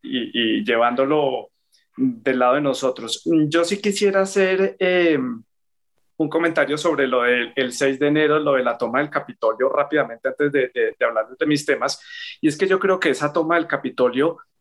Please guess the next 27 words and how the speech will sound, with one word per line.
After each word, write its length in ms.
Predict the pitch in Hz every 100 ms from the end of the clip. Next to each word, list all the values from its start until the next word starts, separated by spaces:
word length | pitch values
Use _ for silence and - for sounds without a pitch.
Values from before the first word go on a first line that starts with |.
| _ -
mezcló 640 | 156 139 - 156 151 160
toda 220 | - 190
la 100 | 185
espectacularidad 920 | 165 - 131 135 - 123 123 123 123
y 80 | 127
el 80 | 147
show 280 | 143 170 160
que 120 | 170
representa 640 | 156 147 120 123 - 139
todo 220 | 165 156
en 80 | 151
Estados 500 | 127 - 117 135 -
Unidos. 500 | 120 127 101 - - -
Fue 180 | 170
un 240 | 190 196 190
total 600 | 196 196 196 190 190 190 _ _ _ -
espectáculo 720 | 170 - - - 139 160 170
televisivo 800 | 170 143 127 117 131 120 135 139 143
ver 180 | - 151
lo 120 | 165
que 100 | 170
sucedía 640 | 151 135 120 107 104 113 - - - -
y 100 | 170
congregó 480 | 170 151 143 143 139
muchísimos 560 | 160 170 156 165 143
aspectos. 760 | 131 - 135 - 123 123 - -
Eh, 380 | 151 143 135